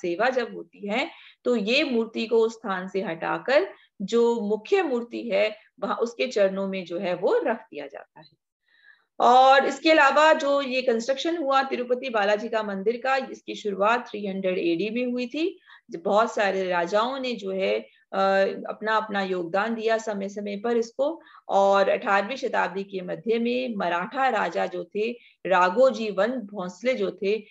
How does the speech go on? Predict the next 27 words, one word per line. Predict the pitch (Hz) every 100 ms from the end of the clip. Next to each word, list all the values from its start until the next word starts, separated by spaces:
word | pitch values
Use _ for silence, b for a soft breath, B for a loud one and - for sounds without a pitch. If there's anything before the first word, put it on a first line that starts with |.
| B -
उन्होंने | 247 285 294 302
परमानेंट | 294 226 202 208 208 226
एक | 190 196 180
बॉडी | 175 202 247
बनाई | 202 180 175 202
जो | 196 175
कि | - 202
इस | 202 202
मंदिर | 175 175 214 214
के | 196
सारे | 190 175 175
काम | 180 - _ 175 175 202
को | 190
जो | 170
है | 165 185 254 B B _
कि | 214
देख | 202 180 180
रेख | 190 185 190
करेगी। | 180 185 190 269 - B B
और | - 220 240 262 -
एक | 240
रिजोल्यूशन | 233 226 226 247 240 330 320 - _
प्लान | 196 214 208 226
किया | 233 220 202
गया | 185 190 254
जिससे | 233 208 202 214
कि, | 208 247 262